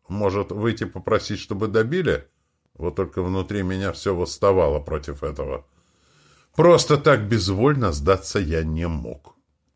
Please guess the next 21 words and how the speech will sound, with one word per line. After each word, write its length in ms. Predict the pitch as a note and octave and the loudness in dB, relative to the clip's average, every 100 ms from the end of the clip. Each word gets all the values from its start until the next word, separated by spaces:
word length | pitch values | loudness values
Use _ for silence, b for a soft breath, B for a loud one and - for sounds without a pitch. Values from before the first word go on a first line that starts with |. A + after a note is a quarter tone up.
| _ | _
Прождал, 480 | - E2+ F2+ D#3 E3 | -6 -4 -2 -2 -2
наверное, 440 | G#2+ G2 A2+ G#2+ | -2 -4 -4 -2
около 400 | G#2 G2 G#2+ G#2 | -4 -2 -2 -2
часа, 500 | G2+ C#3+ C#3+ C#3 A#2+ - b b b b b | -2 -2 0 0 -4 -6 b b b b b
когда 340 | D3+ C3 C#3+ | 2 6 8
услышал 460 | C3+ - D#3 C#3+ C#3+ | 8 6 4 4 4
звук 300 | F#2+ A2 A#2 | 2 0 0
двигателей 560 | G2 G#2 F#2+ G2 G2 F#2 | 0 0 0 -2 0 -2
флайера. 540 | - C#2 A#1+ G#1 - _ _ _ _ - | -4 -6 -6 -10 -14 _ _ _ _ -6
Похоже, 480 | F2+ - C3 A#2+ A2+ | -4 -2 -2 0 0
наши 320 | G#2+ F#2 F#2 | 0 -2 -4
прилетели. 800 | D2 F2 E2+ - E2+ D#2+ D#2+ - _ b b b b b b - | -2 -4 -2 -4 -4 -2 -4 -6 _ b b b b b b 4
Возможно, 540 | E3 C#3 E3+ F3+ F3 | 6 8 6 6 6
есть 280 | D#3+ C#3+ D3 | 6 4 6
вариант 360 | D#3 C#3+ B2+ | 6 6 4
остаться 520 | D3 C#3+ C#3+ A#2+ - B2+ | 2 2 0 2 -2 -4
здесь. 500 | - D2+ B1+ - - | -4 -6 -6 -12 -12
Взрывчатки 600 | E2+ G2 G2 - B2+ - | -8 -6 -4 0 0 2
в 100 | A2+ | 2
ошейнике 520 | G#2 B2+ A2 A2 C3+ | 2 2 0 0 -2
нет. 300 | A#2+ D2+ - | 0 -2 -4